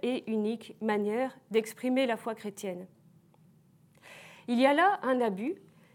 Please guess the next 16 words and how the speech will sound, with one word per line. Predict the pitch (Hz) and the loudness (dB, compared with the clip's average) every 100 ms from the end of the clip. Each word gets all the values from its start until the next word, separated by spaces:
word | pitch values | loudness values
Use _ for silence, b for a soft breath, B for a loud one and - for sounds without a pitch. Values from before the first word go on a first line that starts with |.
| b | b
lié | 247 262 285 381 | 6 8 8 6
à | 233 | 4
une | 254 | 0
certaine | 254 311 302 302 | 0 -4 -2 -2
réduction | 240 262 254 214 - - 196 | -2 -2 -4 -6 -8 -2 -2
préalable | - 269 269 294 339 247 | 0 2 4 6 6 6
de | 226 | 6
la | 226 | 4
vérité | 247 285 320 339 | 4 0 0 0
théologique | - 269 240 247 320 269 | 2 4 4 2 0 0
à | |
une | 233 226 | 0 0
affaire | 226 220 254 277 294 247 | -2 -4 -2 0 0 -4
de | 196 233 262 | -4 0 0
déduction | 208 220 208 214 - 302 | -2 -6 -6 -8 -4 -2
logique. | 214 190 170 - | -2 -4 -10 -16